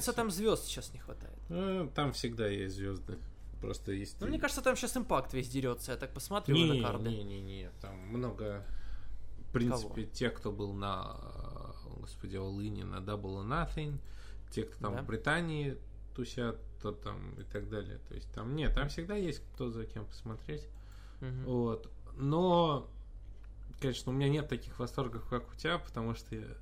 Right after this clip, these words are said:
Speaker 2: сторонник немножко старого, э, с-, старой школы в том плане, что
Speaker 1: Это щас так модно, вот это вот, вот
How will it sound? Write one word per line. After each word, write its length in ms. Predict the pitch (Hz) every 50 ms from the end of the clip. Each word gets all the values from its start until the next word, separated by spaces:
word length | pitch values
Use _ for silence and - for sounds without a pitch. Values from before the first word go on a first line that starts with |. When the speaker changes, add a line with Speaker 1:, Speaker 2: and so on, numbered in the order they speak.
| - - - -
Speaker 2:
сторонник 580 | - - - 131 131 139 135 131 120 120 -
немножко 400 | 123 113 117 117 113 - - 123
старого, 500 | - - - 135 135 123 120 113 107 104 - - - - - - - - - - - - - - - - -
э, 240 | - - - - 143
с-, 160 | - - - - - - - - - - - - -
старой 560 | - - - - - - - 175 143 123 117
школы 380 | - - - 147 147 143 135 120
в 60 | -
том 180 | - 127 120 117
плане, 340 | - - 123 120 113 110
что 100 | 107 - 165
Speaker 1:
Это 160 | - - 202
щас 240 | 208 233 233 - -
так 300 | - 294 302 302 302 -
модно, 520 | 254 285 302 320 311 294 226 170 170 175
вот 200 | 165 170 175 180
это 140 | 190 185 190
вот, 160 | 185 190 185 185
вот 120 | 185